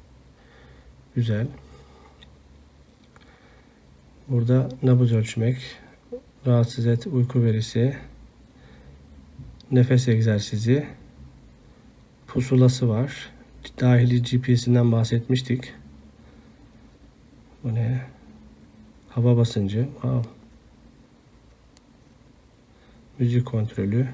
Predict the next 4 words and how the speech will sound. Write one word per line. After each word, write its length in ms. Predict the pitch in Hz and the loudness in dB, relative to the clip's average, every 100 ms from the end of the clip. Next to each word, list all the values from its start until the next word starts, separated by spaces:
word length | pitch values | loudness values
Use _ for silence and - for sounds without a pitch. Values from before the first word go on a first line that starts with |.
| - - _ _ _ - - _ | -12 -20 _ _ _ -20 -20 _
Aşağı 320 | - - 120 | -14 -2 -2
kaydıralım. 580 | 117 113 104 104 107 131 127 - _ - - _ - | 0 -4 -4 -2 -2 -2 -6 -18 _ -20 -20 _ -8
Alarm, 400 | 104 110 120 131 - - _ _ - - - _ - | -4 0 0 -2 -10 -20 _ _ -20 -20 -20 _ -4
kronometre, 760 | 117 110 104 107 117 117 131 | 0 2 0 -4 -2 0 0